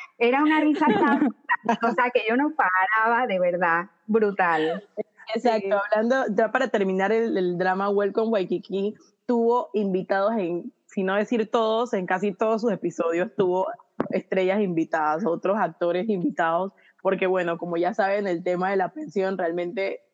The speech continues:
Speaker 3: era un drama bastante bueno y, y tenía muchos, y tenía a esos tres protagonistas que tenían diferentes sueños, y hubo muchos actores que si ustedes lo, lo ven, van a ver actores de varios dramas que ya han visto antes que están haciendo otros papeles allí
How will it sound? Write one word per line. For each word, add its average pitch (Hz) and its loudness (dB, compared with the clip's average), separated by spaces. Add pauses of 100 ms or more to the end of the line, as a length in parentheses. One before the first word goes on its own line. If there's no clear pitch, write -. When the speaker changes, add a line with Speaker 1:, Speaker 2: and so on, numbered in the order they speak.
(180)
Speaker 3:
era 208 2
un 233 0
drama 233 0
bastante 190 -2
bueno 220 0
y, 196 -2 (140)
y 175 -4
tenía 185 -4
muchos, 208 -2
y 202 -6
tenía 185 -2
a 180 -4
esos 208 -6
tres 214 -4
protagonistas 185 -4
que 208 -4
tenían 170 -4
diferentes 165 -6
sueños, 202 -6 (440)
y 214 -2
hubo 214 2
muchos 226 0
actores 190 -2
que 185 -2
si 175 -4
ustedes 202 -2
lo, 175 0
lo 170 0
ven, 190 -2 (240)
van 190 -2
a 202 0
ver 202 2
actores 208 -2
de 208 0
varios 185 -2
dramas 214 0
que 185 -2
ya 170 0
han 170 -2
visto 190 0
antes 196 -2
que - -12
están 170 -4
haciendo 190 0
otros 190 -4
papeles 170 -2
allí 160 -4